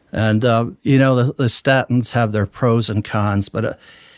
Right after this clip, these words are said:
my cardiologist is a really good guy, and I'm gonna just follow his, his advice and keep taking it until the numbers are such that I can consider, uh,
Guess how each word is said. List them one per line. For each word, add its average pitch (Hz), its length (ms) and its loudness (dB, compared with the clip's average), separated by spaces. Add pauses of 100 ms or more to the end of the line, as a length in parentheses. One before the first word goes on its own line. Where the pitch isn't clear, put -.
(200)
my 113 160 2
cardiologist 113 960 0
is 90 140 -4
a 90 60 -2
really 101 300 2
good 101 300 -4
guy, 92 280 -2
and 85 120 -2
I'm 92 180 0
gonna 92 200 -2
just 87 220 -6
follow 92 280 0
his, 87 140 -4 (320)
his 104 260 0
advice 92 480 -4
and 90 240 -6 (960)
keep 110 260 -2
taking 104 380 -2
it 87 140 0
until 95 340 -2
the 92 100 0
numbers 95 600 -2
are 82 120 -4
such - 440 -4
that - 180 -8
I 85 140 -4
can 85 340 -6 (320)
consider, 95 760 -2
uh, 82 220 -6